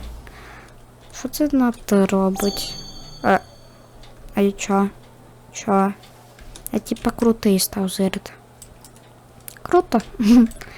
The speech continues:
Дайте мені пас, пацани! Ой, всьо. Я прокакав цю штуку. Круто. Два-три, вони зараз доженуть нас. Ой,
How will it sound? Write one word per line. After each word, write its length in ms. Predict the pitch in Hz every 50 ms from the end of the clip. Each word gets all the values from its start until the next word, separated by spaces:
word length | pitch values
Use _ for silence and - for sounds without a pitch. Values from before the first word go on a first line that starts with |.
| - - - - - - - - - - - - - - 311 254 233
Дайте 440 | 233 226 240 262 285 285 - - 311
мені 600 | 302 311 311 311 311 311 330 330 330 330 330 302 - -
пас, 720 | - 262 269 277 285 285 285 285 269 233 233 226 - -
пацани! 1200 | - - - - - - - 285 285 285 285 294 302 302 311 311 311 302 302 294 285 269 247 254 254 - - - - - - - - - - - - - - - - - - - - - - -
Ой, 240 | - 196 190 185 185
всьо. 460 | 196 - - - 196 196 190 190 202 202 - - - - - - - -
Я 100 | 254 247
прокакав 540 | 247 - 254 233 - 233 226 220 - 214 196
цю 160 | - - 208
штуку. 440 | - - - 202 190 - - - - - - - - -
Круто. 500 | - - 285 302 320 - - - - 247 - - - - - - - - - - - - - - - - - - - - - - - - - - - - -
Два-три, 680 | - - 240 269 277 277 - - 269 269 277 277 262
вони 240 | 240 240 233 247 247
зараз 300 | 247 254 254 254 254 247
доженуть 720 | 240 247 247 240 - 262 254 247 240 240 226 214 202 - -
нас. 500 | 202 196 196 190 196 196 - - - - - - - - - - - - - - - - - - - - -
Ой, 240 | - 214 202 190 -